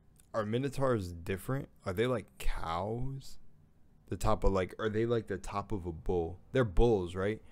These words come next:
I think they're bulls. I, I can't remember. I can't remember a hundred percent, but if someone wants to refresh me, the top of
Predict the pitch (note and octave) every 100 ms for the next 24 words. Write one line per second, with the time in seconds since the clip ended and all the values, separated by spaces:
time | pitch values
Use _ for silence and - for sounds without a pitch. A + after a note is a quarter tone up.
0 | - G#2 B2 A2+ G2 E2+ F2 E2 E2+ -
1 | - - - - - - - - - -
2 | - - - - - - - - - F#2+
3 | F#2+ F#2+ - - G2 F#2+ E2+ E2 E2 D#2+
4 | - B2 A#2 B2 A2+ G#2+ F#2+ - F2+ F#2+
5 | F#2+ - - F2+ - - - - - -
6 | - G#2 - F#2+ F2 F2 F2 - - F#2
7 | - - - - - - - - - -
8 | G2 G#2+ F#2 E2+ E2 - E2 F2+ G#2 -
9 | - - - - - - F#2 E2+ G2+ G2